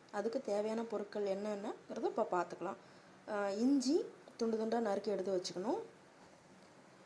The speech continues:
பூண்டு பல்லு பல்லா எடுத்து வச்சுக்கணும். வெங்காயம் ஆட்டுறதுக்கு கொஞ்சம் பெருசாவே அரிஞ்சுக்கலாம். வரமிளகா, பட்டை, புதினா ஆஞ்சு வச்சுக்கலாம்.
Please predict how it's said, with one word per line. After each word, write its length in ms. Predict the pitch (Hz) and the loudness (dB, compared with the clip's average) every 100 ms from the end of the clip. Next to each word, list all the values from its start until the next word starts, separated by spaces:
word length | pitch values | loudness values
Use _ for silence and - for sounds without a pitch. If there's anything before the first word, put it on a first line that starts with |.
| - - - | -20 -14 4
பூண்டு 400 | 247 269 269 349 | 8 10 8 6
பல்லு 300 | 220 214 208 | 4 2 2
பல்லா 200 | 208 208 | 2 2
எடுத்து 300 | 196 190 180 | 0 -2 -4
வச்சுக்கணும். 400 | - 185 233 392 - - - - - - - - - - - - | -4 -4 -4 -6 -10 -20 -20 -20 -20 -20 -20 -20 -20 -20 -20 -2
வெங்காயம் 540 | 214 226 277 277 247 415 - | 0 2 2 2 0 -6 -4
ஆட்டுறதுக்கு 760 | 208 254 294 277 196 185 269 466 | 2 4 6 4 4 -2 -4 -2
கொஞ்சம் 280 | - 285 269 | 0 2 4
பெருசாவே 460 | 240 247 247 247 | 2 2 0 2
அரிஞ்சுக்கலாம். 580 | 233 190 196 170 175 277 403 - - - - - - - - - - - - - - - - | 2 0 -2 -4 -4 -6 -10 -16 -20 -20 -20 -20 -20 -20 -20 -20 -20 -20 -20 -20 -20 -18 -4
வரமிளகா, 640 | 202 214 233 214 208 277 403 - - - | 0 0 0 -2 -2 -4 -4 -12 -20 -6
பட்டை, 440 | 180 170 - 226 349 - - - - - - - - - - - - - - - - - - - - | -6 -4 -2 -2 -4 -12 -20 -20 -20 -20 -20 -20 -20 -20 -20 -20 -20 -20 -20 -20 -20 -20 -20 -20 0
புதினா 420 | 233 233 269 254 | 2 4 4 2
ஆஞ்சு 280 | 220 220 220 | 0 -2 0
வச்சுக்கலாம். 460 | 185 - 185 214 | 0 2 2 2